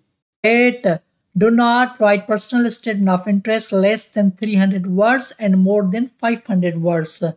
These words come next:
It is better to write close to five hundred words. Regarding other instructions, we are going to discuss them now.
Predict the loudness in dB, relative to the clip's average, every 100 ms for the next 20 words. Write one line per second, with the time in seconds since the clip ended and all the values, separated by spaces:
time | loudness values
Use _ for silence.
0 | _ _ _ -2 -2 0 2 2 2 0
1 | -2 -2 2 2 4 2 2 0 -2 -6
2 | -12 -4 2 4 2 0 -6 -8 -2 -2
3 | -2 0 0 0 2 2 2 -2 -10 -10
4 | -12 _ _ _ _ _ -2 0 2 2
5 | 2 0 -2 -2 0 0 -2 -4 -6 -4
6 | -6 -6 -14 -20 _ _ -4 0 2 2
7 | 0 -2 0 0 -4 -4 -6 -6 -8 -10
8 | -14 -4 -4 -4 -6 -4 -2 -4 _ -4
9 | -2 -2